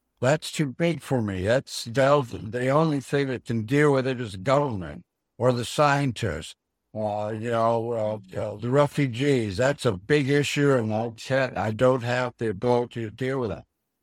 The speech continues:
The violation of women, all these kinds of things th-, that people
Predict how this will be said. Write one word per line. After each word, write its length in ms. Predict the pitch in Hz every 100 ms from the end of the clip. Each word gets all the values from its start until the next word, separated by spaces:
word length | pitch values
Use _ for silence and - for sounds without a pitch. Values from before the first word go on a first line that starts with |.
| _
The 140 | 110 101
violation 800 | 95 135 135 135 139 123 -
of 80 | 123
women, 440 | 120 143 131 90 - _ _ _
all 360 | 113 143 151 143
these 300 | 139 139 -
kinds 380 | 135 131 135 117
of 100 | -
things 640 | 147 135 117 104 - - _ 110
th-, 140 | 107 - 98
that 380 | 110 120 117 - _ -
people 580 | 160 170 147 131 117